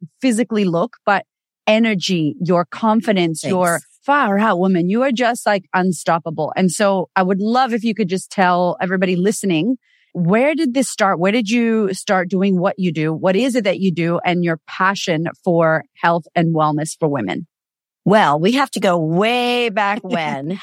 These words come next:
Speaker 2: back about forty years ago, honestly, forty-two years ago when I was twenty years old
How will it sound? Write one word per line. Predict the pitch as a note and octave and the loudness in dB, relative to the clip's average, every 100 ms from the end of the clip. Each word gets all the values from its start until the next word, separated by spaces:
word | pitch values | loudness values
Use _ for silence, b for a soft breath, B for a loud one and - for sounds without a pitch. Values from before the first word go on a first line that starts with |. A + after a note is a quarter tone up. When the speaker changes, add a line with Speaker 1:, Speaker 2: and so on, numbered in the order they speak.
| B _ - | B _ 0
Speaker 2:
back | E3+ F3 E3+ | 0 0 -2
about | F#3 E3 D#3 - D3 | 0 2 0 -2 -10
forty | - F#3 G3 | -2 0 2
years | A3 F#3+ D#3+ E3+ F3 | 0 0 0 -2 -2
ago, | D3+ C#3 C3+ | -2 0 0
honestly, | D3+ B2+ C3+ - D3 | -2 -2 -4 -2 -2
forty-two | C#3+ - D3+ D#3 D#3 - | -2 -2 0 0 -4 -2
years | D#3+ D#3 D3 C#3 | 0 2 0 -2
ago | D3+ D3+ C#3+ C#3 | 0 0 0 0
when | C#3 | 0
I | C#3+ | 0
was | C3+ - | -2 -4
twenty | - C#3 D3+ | -2 0 0
years | F3 E3 | 0 0
old | C3+ C3 C#3 | 0 0 -2